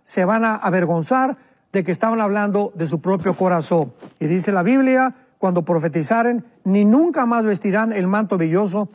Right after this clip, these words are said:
para mentir". Así que clarísimamente el, el profeta Zacarías menciona el día de Jehová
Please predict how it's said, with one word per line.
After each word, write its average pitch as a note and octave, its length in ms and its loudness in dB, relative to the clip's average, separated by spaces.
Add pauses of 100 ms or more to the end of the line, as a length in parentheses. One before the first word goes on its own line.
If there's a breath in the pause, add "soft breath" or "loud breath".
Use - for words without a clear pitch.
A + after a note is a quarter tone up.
(180 soft breath)
para F#3 200 0
mentir". D#3+ 460 -2 (380 soft breath)
Así A#3 260 0
que C4+ 320 -4 (160)
clarísimamente A3+ 1300 0 (440 soft breath)
el, G3+ 320 -2 (180)
el F3+ 340 -2
profeta B3 540 -2
Zacarías G3+ 720 0 (320 soft breath)
menciona B3 680 0 (100)
el F3 200 0
día B3 280 2
de A#3 120 -2
Jehová G#3 460 -2